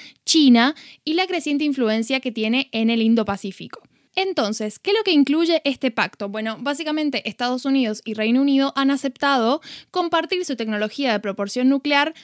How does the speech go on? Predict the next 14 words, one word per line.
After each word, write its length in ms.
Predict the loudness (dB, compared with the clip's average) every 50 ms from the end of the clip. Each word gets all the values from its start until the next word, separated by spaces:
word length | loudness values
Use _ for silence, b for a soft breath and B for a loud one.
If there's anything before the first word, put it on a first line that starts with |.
| B B -2
para 200 | 0 0 0 0
submarinos 680 | 0 2 2 2 2 2 0 -2 -2 -4 -6 -8 -10
con 320 | _ -2 0 0 0 0 0 0
Australia, 720 | 2 2 2 0 -2 -2 -2 0 2 2 2 2 2 0 -4
a 80 | -6
fin 200 | -4 -2 -2 -2
de 60 | -2
que 100 | -2 -2
Australia 520 | -2 -2 -2 0 0 2 2 2 2 0 0
pueda 460 | 0 0 0 2 2 2 2 0 0 B B B B B 2
mejorar 640 | 4 6 6 4 4 0 0 0 2 2 0 0
su 160 | -2 -4 -4
capacidad 680 | -2 -2 -2 -4 -4 -4 -2 0 2 2 2 2 0 -4 B B B B B _ 0
competitiva 960 | 4 6 6 6 6 6 2 2 0 0 0 0 0 2 2 2 2 2